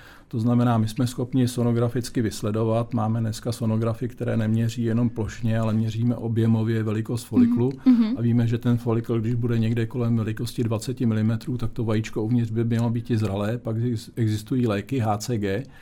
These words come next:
Speaker 1: které když té ženě aplikujeme, tak víme, že přibližně za třicet šest hodin, na hodiny přesně, kdy to vajíčko by mělo puknout. To znamená, buď doporučíme plánovaný pohlavní styk,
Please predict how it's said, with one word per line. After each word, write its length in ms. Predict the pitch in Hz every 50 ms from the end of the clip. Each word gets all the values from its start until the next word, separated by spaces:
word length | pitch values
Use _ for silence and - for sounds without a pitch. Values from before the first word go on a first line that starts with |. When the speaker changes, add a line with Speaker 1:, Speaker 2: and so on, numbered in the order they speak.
| - - -
Speaker 1:
které 320 | - - 120 110 117 117
když 180 | 117 117 113 -
té 180 | - 127 120
ženě 340 | 120 120 120 120 120 120 120
aplikujeme, 680 | 87 90 - 110 110 110 - 117 110 107 110 113 113
tak 220 | 117 - 113 - -
víme, 240 | 117 120 120 120 117
že 140 | 113 123
přibližně 540 | - - - 120 107 131 123 117 120 131 123
za 140 | 117 120 101
třicet 380 | - - 123 110 - 135 120 123
šest 180 | - 123 -
hodin, 500 | 110 110 95 98 98 98 98 110 127 123 107
na 100 | 110 117
hodiny 380 | 107 110 113 104 107 113 120 113
přesně, 500 | - - 113 95 - - 117 110 123 135 - - - - - -
kdy 160 | - 110 113 107
to 160 | 110 120 110
vajíčko 480 | 110 120 113 110 107 - - 123 120
by 220 | 117 110 120 120 120
mělo 340 | 123 120 117 110 110 110 98
puknout. 680 | 107 - 117 110 - 110 104 101 107 131 147 - -
To 140 | - 120 117
znamená, 520 | 110 117 110 110 113 120 120 117 117 120
buď 340 | 113 113 110 117 127 127 117
doporučíme 720 | 113 110 110 110 113 117 117 113 - - - 120 120 120
plánovaný 540 | 113 107 107 107 113 120 113 113 117 120 117
pohlavní 440 | - 117 117 117 117 107 110 104
styk, 400 | 107 - - 104 107 120 120 -